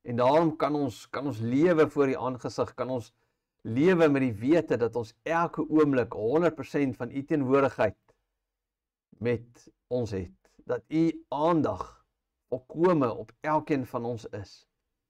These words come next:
dat U nie 'n, 'n noodlyn is nie, dat U nie 'n spaarwiel is, maar ons Here en ons God. Mag ons lewe een groot getuienis wees, dat ons hulp is in die naam van die Here wat die hemel en die aarde gemaak het.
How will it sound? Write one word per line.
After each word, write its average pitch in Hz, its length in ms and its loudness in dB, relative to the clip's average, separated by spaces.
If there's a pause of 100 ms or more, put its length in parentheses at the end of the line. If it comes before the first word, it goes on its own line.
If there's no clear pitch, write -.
(240)
dat 135 180 -4
U 165 140 -2
nie 170 220 4
'n, 135 260 4
'n 120 160 -6
noodlyn 117 580 0
is 110 240 -14
nie, 104 120 -10
dat 113 180 -8
U - 60 -14
nie 170 180 -2
'n 151 60 0
spaarwiel 120 640 0
is, 92 200 -10 (840)
maar 123 200 2
ons 127 200 -2
Here 113 320 2
en 120 140 0
ons 113 180 -10
God. - 240 -8 (800)
Mag 120 260 2
ons 131 200 -4
lewe 120 440 0
een 139 200 -4
groot 139 280 -2
getuienis 113 580 -2
wees, 101 380 -8 (680)
dat - 200 -14
ons 147 300 0
hulp 101 320 -4 (560)
is - 180 -20
in 101 60 -10
die 92 80 -6
naam 135 280 0
van 143 160 -2
die 131 180 2
Here 135 180 4
wat 113 140 0
die 92 180 -4
hemel 120 200 0
en 123 100 -2
die 123 120 -8
aarde 107 300 -2
gemaak 95 480 -8
het. - 160 -18